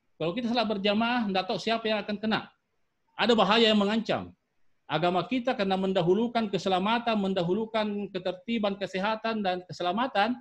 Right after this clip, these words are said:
maka kaedahnya mengatakan menolak mudarat, tidak salat Jum'ah, tidak salat berjamaah,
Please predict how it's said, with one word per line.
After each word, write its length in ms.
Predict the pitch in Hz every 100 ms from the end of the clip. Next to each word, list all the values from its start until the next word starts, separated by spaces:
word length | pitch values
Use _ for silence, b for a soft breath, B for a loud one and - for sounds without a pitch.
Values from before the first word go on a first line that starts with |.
| - _ _
maka 480 | 151 170 214 240 240 - _ -
kaedahnya 420 | 151 175 208 220
mengatakan 640 | 202 180 170 165 151 151 - _ _
menolak 640 | 143 160 190 262 269 254 196
mudarat, 540 | 226 233 220 170 196 - _ _ _ _
tidak 400 | - 269 277 -
salat 320 | - 214 185 170
Jum'ah, 400 | 269 190 190 233 - _ _ _ _ _ _ _ _
tidak 340 | 247 277 208
salat 300 | 180 214 208 190
berjamaah, 720 | 196 190 202 254 220 247